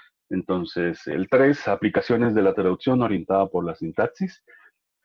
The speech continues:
Eh, la principal aplicación es la construcción de árboles de análisis sintáctico. Básicamente eso es lo que, lo que andamos buscando. Los árboles a veces se consideran como una representación intermedia,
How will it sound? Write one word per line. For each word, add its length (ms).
Eh, 300
la 160
principal 400
aplicación 640
es 80
la 120
construcción 500
de 80
árboles 320
de 60
análisis 420
sintáctico. 680
Básicamente 640
eso 120
es 40
lo 100
que, 280
lo 160
que 80
andamos 300
buscando. 500
Los 100
árboles 320
a 60
veces 200
se 120
consideran 380
como 140
una 140
representación 640
intermedia, 680